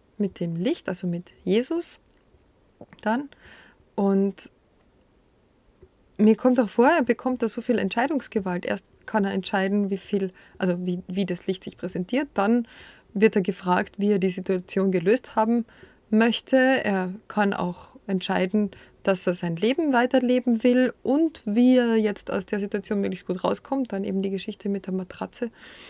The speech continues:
Und dann hat er noch anschließend diese außerkörperliche Erfahrung, wo er seine Nachbarin im Park sieht, siebzig Meter weit entfernt. Ähm, das ist dann also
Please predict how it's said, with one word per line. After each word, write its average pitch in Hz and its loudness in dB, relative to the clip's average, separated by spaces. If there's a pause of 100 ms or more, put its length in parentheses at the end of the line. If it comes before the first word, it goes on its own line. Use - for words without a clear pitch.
(240)
Und 240 4
dann 294 4
hat 285 2
er 262 2
noch 220 2
anschließend 247 0
diese - -4
außerkörperliche 220 -2
Erfahrung, 196 -2
wo 202 0
er 196 -2
seine 185 -2
Nachbarin 190 -4 (500)
im 196 2
Park 226 0
sieht, 190 -2
siebzig - -4
Meter 190 -2
weit 180 -4
entfernt. 185 -4 (800)
Ähm, 190 -2 (1300)
das 196 -2
ist 233 -2
dann 208 2
also 196 -2